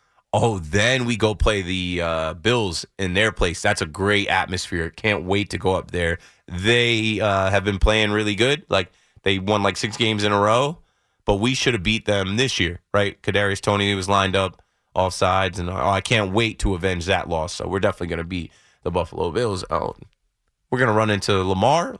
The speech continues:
Lamar's winning M V P this year. That's cute. The Ravens are gonna fold again. We're gonna go into their building and take their hearts, and then we'll be in the Super Bowl. And whoever we play out of the N F C, whether it's the, the Packers, the, the Lions,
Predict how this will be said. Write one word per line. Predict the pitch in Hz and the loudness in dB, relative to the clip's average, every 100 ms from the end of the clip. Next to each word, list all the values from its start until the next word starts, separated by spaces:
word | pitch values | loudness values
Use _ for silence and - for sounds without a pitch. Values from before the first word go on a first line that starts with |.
| - | -8
Lamar's | 101 107 117 113 | -2 2 2 2
winning | 120 113 | 0 0
M | 110 | 0
V | 110 | -2
P | 90 120 | -2 0
this | 120 117 | 0 0
year. | 127 | 0
That's | 139 120 - | 0 -2 -4
cute. | 87 85 - _ | -6 -6 -12 _
The | 107 | -2
Ravens | 104 131 135 107 101 90 85 - | 2 2 2 0 -2 -4 -8 -6
are | 95 | -2
gonna | 92 87 | 0 -2
fold | - 104 98 87 | 0 0 2 0
again. | 87 98 98 82 85 - _ _ _ | 0 2 2 0 -2 -12 _ _ _
We're | 104 120 | 0 0
gonna | 104 | 2
go | 90 98 98 | 2 2 0
into | 110 101 98 | -2 -2 0
their | 98 | 0
building | 87 95 92 87 | 0 -2 -2 -4
and | 87 | -2
take | 95 82 | -4 -2
their | 90 | 0
hearts, | 90 113 104 | 2 2 0
and | 117 | -4
then | 131 | -2
we'll | 135 | -2
be | 143 | -2
in | 135 | -2
the | |
Super | 123 143 | -4 -4
Bowl. | 101 98 92 | -2 -2 -2
And | |
whoever | 101 135 123 123 - - - | -2 -2 -2 -4 -6 -16 -6
we | 120 | -2
play | - 123 | 0 2
out | 117 | 2
of | |
the | 113 | 2
N | 113 | 2
F | 113 107 | 0 0
C, | 120 123 123 | 0 0 2
whether | 107 95 98 | 0 0 -2
it's | 87 | -2
the, | 90 | -4
the | 87 92 80 85 | -2 -4 -6 -4
Packers, | 110 127 120 123 120 117 101 | 0 0 2 0 0 -2 -2
the, | 98 92 87 | -2 -2 -4
the | 90 90 87 | -6 -6 -2
Lions, | 110 123 131 127 123 120 110 | 0 2 4 2 2 0 -4